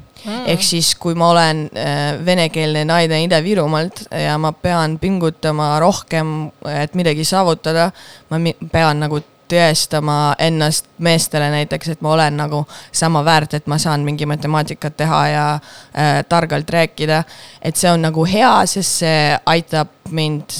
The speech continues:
Speaker 2: äh, kuidagi õppida rohkem, aga siis ma sain aru, et tegelikult see on bullshit ja tegelikult nagu, noh, see väsitab väga, kui sa pead pingutama kogu aeg, et, et sama tasemel olla kui teised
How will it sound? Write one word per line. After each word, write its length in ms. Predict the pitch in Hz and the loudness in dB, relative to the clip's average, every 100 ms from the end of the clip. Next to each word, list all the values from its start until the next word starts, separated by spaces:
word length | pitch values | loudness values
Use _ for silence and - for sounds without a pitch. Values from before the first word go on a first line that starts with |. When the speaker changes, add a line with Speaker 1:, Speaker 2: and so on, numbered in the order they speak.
| - - _ _ _ - | -12 -18 _ _ _ -16
Speaker 2:
äh, 340 | - 139 143 156 | -6 -4 -2 -2
kuidagi 400 | 160 156 151 - | 0 0 0 -2
õppida 460 | 175 - 143 165 156 | -4 -4 -6 -2 4
rohkem, 600 | 190 - - 151 156 151 - - - - _ | 4 2 -2 -2 -2 -4 -10 -20 -20 -20 _
aga 340 | - 185 160 147 | 4 4 4 0
siis 200 | 160 170 | -2 -4
ma 140 | 156 | -4
sain 180 | 156 156 | -4 0
aru, 160 | 185 170 | 2 2
et 220 | 147 - | 0 -2
tegelikult 420 | 175 151 147 - | 0 0 -4 -8
see 160 | - 156 | -8 -6
on 160 | 151 151 | -6 -6
bullshit 680 | 170 175 160 - 147 - - | -2 -2 0 -2 -4 -8 -6
ja 160 | 147 | -6
tegelikult 680 | - 175 175 143 151 - - - _ | -2 0 2 0 -2 -10 -16 -18 _
nagu, 400 | 156 147 156 147 143 - | -6 -4 -2 -4 -4 -6
noh, 240 | 160 151 160 | -4 -2 -2
see 100 | 170 | 0
väsitab 480 | 185 - 147 139 | 2 2 -4 -8
väga, 300 | 156 156 151 | -4 -4 -4
kui 100 | 151 | -6
sa 80 | 151 | -8
pead 280 | 160 147 147 - | -4 -2 -4 -8
pingutama 540 | - 170 156 214 143 147 | -8 -6 -6 -4 -4 -4
kogu 300 | 151 151 151 | -4 -2 0
aeg, 300 | 143 151 151 | 0 -2 -6
et, 200 | - - - - - | -10 -14 -20 -20 -12
et 220 | - 143 _ | -8 -8 _
sama 360 | - - 170 151 | -8 -2 0 0
tasemel 640 | 160 160 156 143 139 151 - | -2 -2 -2 -2 -4 -6 -6
olla 400 | 151 147 143 135 | -2 0 0 -2
kui 160 | - 143 | -4 -4
teised 540 | 151 147 139 151 - | -4 -4 -4 -8 -12